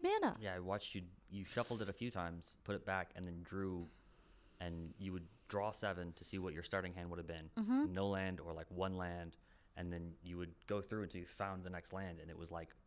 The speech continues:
Speaker 2: five, six, seven draws later. It was like,
Speaker 1: And,
Speaker 2: "What?"
Speaker 1: and then at that point, I would have lost the
Speaker 2: Yeah.
Speaker 1: game. And so I got a d-, a hand that was close enough to good, played it with you, and then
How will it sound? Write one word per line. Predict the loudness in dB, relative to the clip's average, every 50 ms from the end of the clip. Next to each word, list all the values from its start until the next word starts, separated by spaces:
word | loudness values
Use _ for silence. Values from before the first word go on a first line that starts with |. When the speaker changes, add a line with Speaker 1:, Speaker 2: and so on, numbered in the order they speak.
| -20 -20 -20 -10
Speaker 2:
five, | -8 -4 0 0 -2 -2
six, | -2 -6 -6 -6 -6 -4
seven | -2 -2 0 0 -2 -4 -6 -8 -10 -12 -16 -18 -20 -20 -20 -20 -20 -20 -6
draws | -4 -2 -2 -2 -2 -2
later. | -2 -2 -2 -4 -6 -10
It | -12
was | -4 2
like, | 4 6
Speaker 1:
And, | 6 6 4
Speaker 2:
"What?" | 2 0 -2 -4 -14 -20 -20 0 2
Speaker 1:
and | 4 6 6
then | 6 6
at | 4 4 6
that | 6 6 6
point, | 6 6 6 6 6
I | 6
would | 4 4 2
have | 2 4
lost | 6 6 6 6 4 0
the | -2 4
Speaker 2:
Yeah. | 6 8
Speaker 1:
game. | 10 10 8 6 4 0 -8 -16 -18 -20 -20 -20 -6 0
And | 2 4 4 4 4 2 -2 -4 -14 -20 -20 -20 -20 -10
so | -6 4 8 10 10 10 10 8 6 2 2
I | 2 4
got | 8 8 8 8 8 6 4 6
a | 6 6
d-, | 6 4 -2 -6 -6 -6 -12 -20 -20 -20 0 2
a | 2
hand | 2 2 2 2 4 4 6 4 2 2 0 0
that | 2 2 2 2
was | 0 -4 -4
close | -6 -8 -2 6 10 10 10 10 8 4
enough | 4 4 6 6 6 6 4 0 -10 -4
to | -2 -2
good, | -2 2 4 4 6 6 6 2 0 -2 -6 -10 -20 -20 -20 -20 -20 -20 -20 -20 -20 -20 -14 -14 2
played | 10 10 12 12 12 12
it | 10 10 10
with | 6 4 4 4 4
you, | 4 4 6 4 4 2
and | 0 2 2 4
then | 4 4 4 2 2